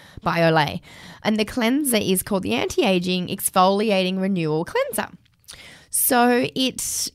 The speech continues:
is, as it says, exfoliating. It's got some, like, citric acid in there, so you're getting a bit of chemical exfoliation, and then it's got a bit of manual exfoliation by way of, like, teeny tiny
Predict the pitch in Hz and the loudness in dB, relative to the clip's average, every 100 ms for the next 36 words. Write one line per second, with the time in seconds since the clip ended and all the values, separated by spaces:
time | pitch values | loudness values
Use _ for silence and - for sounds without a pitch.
0 | - 262 240 220 - - 180 190 - 180 | -4 0 2 2 2 2 -4 -2 0 0
1 | 175 - 180 180 180 175 196 208 - - | -4 -2 0 2 2 0 -2 -4 -4 -4
2 | - 269 269 - - 214 349 277 208 220 | -2 0 0 2 2 0 -2 -4 -4 -2
3 | 202 190 202 - 208 208 196 185 185 190 | -2 0 0 0 -2 0 -2 -2 -2 -2
4 | 220 - 208 196 202 - - 180 185 165 | -4 -2 -2 -2 -4 -4 0 0 0 -2
5 | 175 247 311 277 202 170 - 190 - 185 | -2 -2 -2 2 2 2 0 -2 0 -2
6 | 190 185 185 175 180 180 147 - 180 175 | 0 0 2 0 0 -2 -4 -4 -4 -4
7 | 165 156 190 185 175 170 160 160 175 - | -4 -4 -4 0 0 2 2 2 -2 -6
8 | - 208 202 190 190 180 180 185 165 160 | -6 -2 0 0 0 -2 -2 -2 -2 -2
9 | 147 | -2